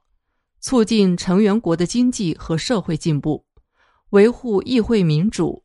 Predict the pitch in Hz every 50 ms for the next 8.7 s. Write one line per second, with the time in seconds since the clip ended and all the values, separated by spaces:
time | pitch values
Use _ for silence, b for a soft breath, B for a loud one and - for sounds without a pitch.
0 | _ _ _ - - 156 151 160 - - - 180 165 156 180 233 - - 170 147
1 | 151 175 160 143 143 147 - - 151 69 67 - - _ _ _ _ _ _ _
2 | _ _ _ _ _ _ _ _ - 240 254 269 240 220 208 220 226 190 170 160
3 | 170 165 185 214 202 165 156 156 156 160 170 175 - - - 165 165 208 226 202
4 | - - 170 - - - 180 185 170 - _ _ _ _ _ _ _ _ _ _
5 | - - - 202 196 196 185 196 202 226 247 254 220 175 170 - 156 160 - -
6 | - - - - 247 240 247 247 196 151 - _ _ _ _ _ _ _ _ _
7 | - 226 202 202 214 240 254 269 262 - - 226 180 165 156 151 160 190 233 233
8 | 240 - 170 156 151 151 - 156 151 - - - _